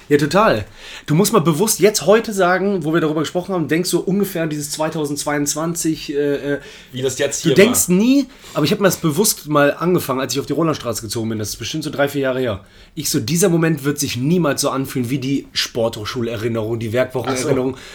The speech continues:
Speaker 2: so.
Speaker 1: Aber jetzt, wenn ich so drei
Speaker 2: Hast
Speaker 1: Jahre
Speaker 2: du dir auch
Speaker 1: zurückdenke,
Speaker 2: dann
Speaker 1: wo ich
Speaker 2: genau den Tag gemerkt? Nee.
Speaker 1: Nee, aber zumindest diese, äh, Allee und wie ich darüber nachgedacht habe und wie sich das angefühlt hat, neben Elo und so zu wohnen,
Speaker 2: Zum
Speaker 1: also
Speaker 2: ersten
Speaker 1: Teutoburger.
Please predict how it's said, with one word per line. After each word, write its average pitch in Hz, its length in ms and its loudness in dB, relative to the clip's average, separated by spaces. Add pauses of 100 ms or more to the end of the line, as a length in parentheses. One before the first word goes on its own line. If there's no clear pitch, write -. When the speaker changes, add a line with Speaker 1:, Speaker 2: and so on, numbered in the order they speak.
(100)
Speaker 2:
so. - 60 -10
Speaker 1:
Aber 143 140 4
jetzt, 196 300 6
wenn 185 80 6
ich 165 80 2
so 165 60 2
drei 165 160 2
Speaker 2:
Hast 202 60 6
Speaker 1:
Jahre 180 120 6
Speaker 2:
du - 60 -4
dir 196 120 4
auch - 60 -2
Speaker 1:
zurückdenke, 160 220 4
Speaker 2:
dann 147 80 0
Speaker 1:
wo 170 60 6
ich 156 60 4
Speaker 2:
genau 185 120 4
den 160 160 -6
Tag 170 360 -6
gemerkt? 110 340 -8
Nee. 160 120 -4
Speaker 1:
Nee, 160 240 4
aber 147 220 4
zumindest 156 440 0
diese, 139 340 4
äh, 139 80 4
Allee 143 480 8
und 160 180 0
wie 147 60 -4
ich 147 60 -10
darüber 135 200 0
nachgedacht 160 460 0
habe 156 100 -2
und 143 140 -4
wie 165 60 -6
sich 147 120 -8
das - 80 -6
angefühlt 165 360 -4
hat, 143 120 0
neben 143 220 0
Elo 175 260 6
und 175 80 4
so 165 100 0
zu 160 180 -4
wohnen, 170 120 4
Speaker 2:
Zum 147 140 4
Speaker 1:
also - 140 -2
Speaker 2:
ersten - 240 6
Speaker 1:
Teutoburger. - 180 2